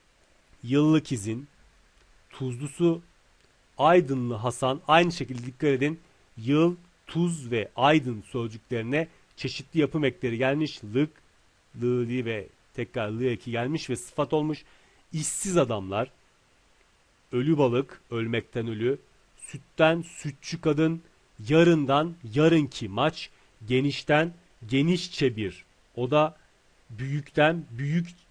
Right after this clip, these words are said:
büyüyecek bir ev, ekşiden ekşimsi veya ekşimtırak erik, kısadan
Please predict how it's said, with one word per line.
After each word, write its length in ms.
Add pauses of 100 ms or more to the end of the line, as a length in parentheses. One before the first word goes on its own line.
(160)
büyüyecek 640
bir 200
ev, 220 (840)
ekşiden 600 (120)
ekşimsi 720
veya 340
ekşimtırak 920 (360)
erik, 380 (640)
kısadan 600